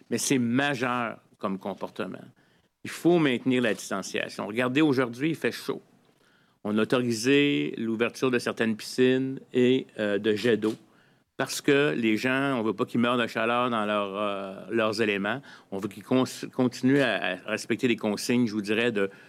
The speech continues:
de chaleur accablante, c'est-à-dire de, d'aller se rafraîchir, euh, euh, ex-, et cetera.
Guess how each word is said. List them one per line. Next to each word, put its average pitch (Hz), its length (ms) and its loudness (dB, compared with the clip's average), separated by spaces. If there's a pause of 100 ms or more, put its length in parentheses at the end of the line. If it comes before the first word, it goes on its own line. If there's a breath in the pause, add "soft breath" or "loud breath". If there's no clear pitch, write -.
(260 loud breath)
de 104 80 0
chaleur 117 320 0
accablante, 110 540 -2
c'est-à-dire 107 420 -2
de, 104 220 -2 (280 loud breath)
d'aller 104 200 0
se - 100 -6
rafraîchir, 120 880 2
euh, 107 140 -2 (340 loud breath)
euh, 104 640 -4
ex-, - 260 -6
et 110 80 -2
cetera. 101 480 -4